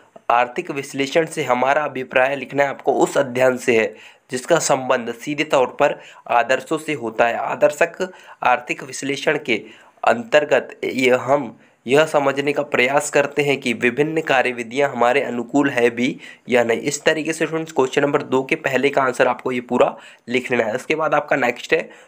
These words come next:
इसमें, इसी में देखिए तो इसके दूसरे का आंसर, जी हाँ, आपको दूसरे का answer इस तरीके से लिखना है आपको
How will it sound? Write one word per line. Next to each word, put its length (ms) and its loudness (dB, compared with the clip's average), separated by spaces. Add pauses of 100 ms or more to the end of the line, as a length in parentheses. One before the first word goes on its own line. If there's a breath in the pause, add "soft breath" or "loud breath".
(140)
इसमें, 260 -4
इसी 260 -4
में 140 0
देखिए 220 0
तो 140 -2
इसके 240 -2
दूसरे 380 -6
का 120 -2
आंसर, 340 -2
जी 140 -2
हाँ, 140 0 (280 loud breath)
आपको 200 0
दूसरे 340 0
का 120 0
answer 220 0
इस 180 -10
तरीके 300 0
से 100 0
लिखना 240 0
है 60 2
आपको 280 -4